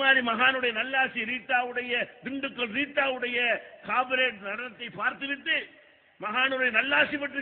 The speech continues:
செல்லுங்கள்" என்று இந்த ஊர் ஜமாத்தார்கள் போட்டு போஸ்டர் அடிக்கிறான். இந்த கேவலத்தில் இருந்தெல்லாம்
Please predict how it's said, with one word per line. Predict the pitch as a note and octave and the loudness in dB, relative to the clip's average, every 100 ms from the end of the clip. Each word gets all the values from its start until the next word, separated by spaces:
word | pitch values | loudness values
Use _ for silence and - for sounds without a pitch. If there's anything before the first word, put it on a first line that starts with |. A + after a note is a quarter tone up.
| B3 | -2
செல்லுங்கள்" | B3+ C4 B3 C4 B3+ D#3+ - _ _ - A3+ | -2 -2 -2 -2 -2 -6 -16 _ _ -6 -6
என்று | C#4 C#4+ | -4 -8
இந்த | A3+ C4+ | -6 -6
ஊர் | D4 B3 | -4 -2
ஜமாத்தார்கள் | B3+ C4+ C4+ C4+ B3+ B3+ A#3+ | 2 2 4 4 2 0 -4
போட்டு | B3+ A3 | -6 -2
போஸ்டர் | C4 C#4+ C4 | -2 2 0
அடிக்கிறான். | B3 B3 A3+ E3+ - - _ _ _ _ _ _ - | 2 0 0 -2 -10 -20 _ _ _ _ _ _ -8
இந்த | E3 A3+ A3+ G#3+ - | -6 -4 -2 -4 0
கேவலத்தில் | G#3+ B3 A#3+ A#3 A3 G#3+ | 0 2 0 -2 -4 -6
இருந்தெல்லாம் | G#3+ G#3+ G#3+ D4 E4 | -6 -6 -2 0 0